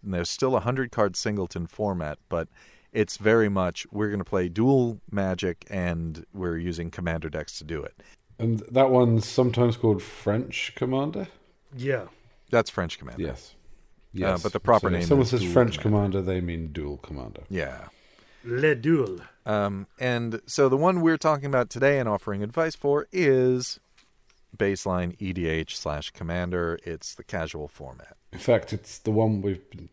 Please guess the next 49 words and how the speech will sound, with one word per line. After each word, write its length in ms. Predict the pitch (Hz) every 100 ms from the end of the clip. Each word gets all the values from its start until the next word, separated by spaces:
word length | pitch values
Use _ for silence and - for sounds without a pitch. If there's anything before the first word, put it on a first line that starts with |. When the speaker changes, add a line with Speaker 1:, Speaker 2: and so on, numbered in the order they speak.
| -
Speaker 2:
talking 360 | 113 101 92
about 220 | 85 85
for 100 | -
two 200 | - -
years. 480 | 92 87 76 69 62 - - -
Speaker 1:
For, 260 | 123 151 151
<laughs> 80 | 175
yeah, 220 | 156 110
for 140 | - -
two 220 | - 180
years. 500 | 180 101 82 95 -
In 140 | 117
fact, 400 | 104 110 101 - -
well, 120 | 110
we've 240 | 104 110
mentioned 340 | 117 127 127 117
other 220 | 104 95
formats 360 | 98 92 90 -
but 120 | 85
never 240 | 98 92 87
covered 320 | - 82 80
it. 160 | 76 -
So, 320 | - 85 80 - -
hey, 280 | 127 127 110
everybody 380 | 98 95 87 90
else, 220 | 90 87
if 100 | -
you 80 | 98
wanna 180 | 95 87
hear 200 | 101 92
us 120 | -
cover 340 | - 107 104
it, 100 | 110 _
let 160 | 190 208
us 140 | -
know. 260 | 226 156 - _ _ -
Um, 380 | 101 92 90 85
C 180 | - 143 120
E 40 |
D 140 | 104 95
H 200 | 90 87
has 160 | 87 82
become 340 | 90 - 85
pretty 180 | 90 85
popular 440 | 85 80 80 73
recently. 440 | 71 76 - - _ _ _ _
For 540 | - 156 143 135 127 _ _ _ -
Magic 540 | 123 170 214 202 -
players 640 | - 127 104 98 98 98